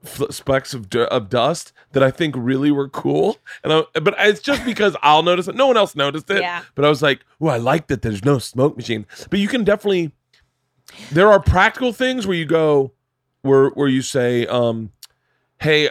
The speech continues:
Speaker 1: I have a bit, I had a bit in the special where my da-, a fly ball goes over my daughter's head and I need to act out at least five steps." So I was like, literally, I need to, I need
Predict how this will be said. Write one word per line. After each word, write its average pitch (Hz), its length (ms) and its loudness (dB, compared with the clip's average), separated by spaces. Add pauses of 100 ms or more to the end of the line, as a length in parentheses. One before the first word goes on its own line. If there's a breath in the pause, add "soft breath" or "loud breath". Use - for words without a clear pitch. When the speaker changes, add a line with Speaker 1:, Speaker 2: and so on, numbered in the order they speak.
(160)
Speaker 1:
I 131 120 -2
have 160 140 0
a 156 60 -2
bit, 127 500 -2
I 127 60 0
had 127 80 0
a 123 40 -2
bit 135 220 0
in - 60 -12
the 139 60 -4
special 123 600 -4
where 123 120 -4
my 113 140 -4
da-, 107 280 -4
a 104 120 -4
fly 127 340 -4
ball 120 240 -4
goes 110 200 -4
over 117 160 -4
my 117 120 -8
daughter's 113 440 -6
head 127 320 -2 (300 soft breath)
and 120 120 -2
I 120 80 0
need 123 280 -4
to - 140 -8
act 113 240 -4
out 117 340 0
at - 180 -8
least 156 340 -2
five 117 320 -2
steps." - 460 -4 (320)
So 143 200 -2
I 139 120 2
was 135 200 0
like, 113 320 -2 (500)
literally, 143 640 2
I 123 80 -4
need 135 220 -2
to, 127 220 -2
I 131 60 -2
need 131 200 -2